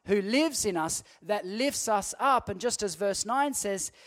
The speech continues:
"For my power is perfected in weakness," for his power, his power in us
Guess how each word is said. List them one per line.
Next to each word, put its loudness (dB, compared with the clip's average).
"For 4
my 2
power 4
is -2
perfected -4
in -2
weakness," 0
for -4
his 0
power, 2
his 0
power 2
in 2
us -2